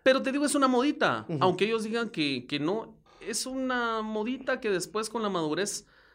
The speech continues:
Speaker 1: se les va a ir y van a, a aceptar que ellos tienen que vivir su vida como, como sus valores
Speaker 2: O
Speaker 1: se
Speaker 2: tal
Speaker 1: lo
Speaker 2: vez
Speaker 1: enseñan.
Speaker 2: en, o tal vez se encuentran grupos más afines, o sea.
Speaker 1: No, y se vuelven peor, decís vos.
Speaker 2: Bueno, digamos, pero es como
Speaker 1: Espero que no, por el
Speaker 2: como,
Speaker 1: bien de la humanidad.
Speaker 2: como clubs, ¿va? O sea,
Speaker 1: <laughs>
Speaker 2: cada quien está en,
Speaker 1: Sí,
Speaker 2: en
Speaker 1: hay,
Speaker 2: espacios
Speaker 1: sí
Speaker 2: en
Speaker 1: hay
Speaker 2: donde
Speaker 1: club-, hay clubs de gente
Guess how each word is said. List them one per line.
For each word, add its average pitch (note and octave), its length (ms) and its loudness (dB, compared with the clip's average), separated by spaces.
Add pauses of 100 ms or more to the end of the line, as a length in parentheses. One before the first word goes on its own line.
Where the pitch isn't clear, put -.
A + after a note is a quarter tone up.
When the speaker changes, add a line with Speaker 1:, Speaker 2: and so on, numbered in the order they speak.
Speaker 1:
se - 180 0
les D#3+ 260 0
va F3+ 100 6
a F#3 80 4
ir A#3 200 0
y E3 80 0
van D#3+ 220 0
a, C#3 460 2
a B2 180 -4
aceptar C#3 320 -4
que A3 80 -10
ellos A3 80 -6
tienen A#3 180 -6
que G#3 100 -4
vivir G3+ 280 -4
su F#3+ 160 -4
vida F#3 240 2
como, B2 440 -2 (300)
como - 180 -2
sus C3 180 -4
valores B2+ 320 8
Speaker 2:
O - 40 8
Speaker 1:
se - 60 2
Speaker 2:
tal D#4+ 100 10
Speaker 1:
lo A#3 60 8
Speaker 2:
vez A#3 80 10
Speaker 1:
enseñan. A#3+ 240 4
Speaker 2:
en, - 80 -14
o A#3+ 140 4
tal G3+ 120 6
vez F#3 80 6
se A3 60 4
encuentran G#3 320 4
grupos C3 280 0
más B2 200 0
afines, D4 580 0
o D3+ 60 -6
sea. D3 220 4
Speaker 1:
No, F3+ 280 -12 (220)
y F3+ 140 -4
se D#3 120 2
vuelven E3+ 260 2
peor, B3+ 180 4
decís A#3 200 0
vos. D4+ 240 -6
Speaker 2:
Bueno, D#4 200 6
digamos, F4+ 380 8
pero G#3+ 320 10
es G#3+ 160 2
como F#3 480 6
Speaker 1:
Espero C#3+ 360 2
que C#3 80 -2
no, E3 120 0
por E3 100 2
el - 40 8
Speaker 2:
como, A#3 100 10
Speaker 1:
bien A3 100 10
de F3+ 60 8
la D#3 60 8
humanidad. C3+ 340 2
Speaker 2:
como G#3 320 10
clubs, C4+ 420 10
¿va? C4 300 12
O A3 40 10
sea, A#3 220 10
Speaker 1:
<laughs> - 20 -4
Speaker 2:
cada A#3+ 260 8
quien A#3+ 200 4
está B3+ 380 6
en, B3 100 2
Speaker 1:
Sí, B3+ 180 6
Speaker 2:
en B3 80 8
Speaker 1:
hay, C#4 100 8
Speaker 2:
espacios G3+ 300 6
Speaker 1:
sí F#3 40 10
Speaker 2:
en G#3+ 60 10
Speaker 1:
hay F3 60 6
Speaker 2:
donde C3 220 4
Speaker 1:
club-, F3+ 240 4
hay D#3 180 2
clubs E3 260 0
de D3+ 100 4
gente E3 320 0